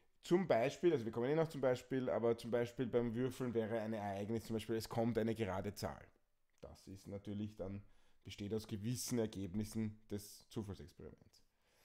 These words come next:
Machen wir das gleich als ein Beispiel. Wir haben den Würfelwurf mit einem idealen Würfel. Dann wäre Omega, also die Menge aller Ergebnisse des Zufallsexperiments,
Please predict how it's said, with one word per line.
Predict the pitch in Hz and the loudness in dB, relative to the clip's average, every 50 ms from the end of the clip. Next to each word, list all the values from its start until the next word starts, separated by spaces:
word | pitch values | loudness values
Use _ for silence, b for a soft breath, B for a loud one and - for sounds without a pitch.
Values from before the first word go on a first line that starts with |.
| b b b b b b b b b b b _ _ _ _ _ _ _ _ _ _ _ _ _ _ _ _ | b b b b b b b b b b b _ _ _ _ _ _ _ _ _ _ _ _ _ _ _ _
Machen | - 131 139 160 185 190 202 185 | -2 4 4 4 4 4 2 6
wir | 175 170 | 6 8
das | 151 135 117 - | 8 6 4 2
gleich | - 120 107 104 98 | 2 0 0 2 0
als | 104 104 - | -2 -4 -4
ein | 104 104 - | -6 -4 2
Beispiel. | 151 170 214 220 - - - 220 180 160 160 139 | 6 6 6 6 4 0 0 0 2 2 2 0
Wir | 123 110 104 | 0 0 0
haben | 101 104 | -2 -2
den | 101 101 92 104 | -4 -4 -4 0
Würfelwurf | 139 175 175 170 - 123 113 117 113 - | 2 2 2 2 0 0 2 2 2 2
mit | 107 98 | -2 -4
einem | 95 98 92 | -2 -4 -4
idealen | 90 85 90 90 78 78 80 98 101 | -6 -6 -8 -8 -10 -10 -12 -12 -2
Würfel. | 120 156 196 202 208 - - 160 160 175 - - B B B B B B B | 4 4 4 4 4 0 0 0 0 0 -2 -12 B B B B B B B
Dann | 107 107 104 | -2 -2 -2
wäre | 98 98 92 98 104 - | -2 -4 -6 -6 -6 0
Omega, | 120 143 165 180 185 185 160 180 175 165 110 | 4 4 6 6 6 2 4 4 4 4 4
also | 104 113 101 101 | 2 0 -2 -2
die | 110 | -2
Menge | 107 107 101 101 98 101 113 - | 0 0 0 -2 -2 -4 -6 -6
aller | - 107 104 104 104 - - | -8 -6 -6 -6 -6 -8 -10
Ergebnisse | - 98 - - - 104 107 120 151 160 202 226 214 - - 180 | -14 -14 -14 -10 -6 -2 2 2 4 4 4 4 4 4 4 0
des | 185 180 - | -4 -4 -4
Zufallsexperiments, | - 208 175 175 151 175 160 - - 160 143 143 139 135 131 131 131 - | -4 -4 -4 -2 -2 -4 -6 -2 -2 0 0 2 2 0 -2 -2 -6 -10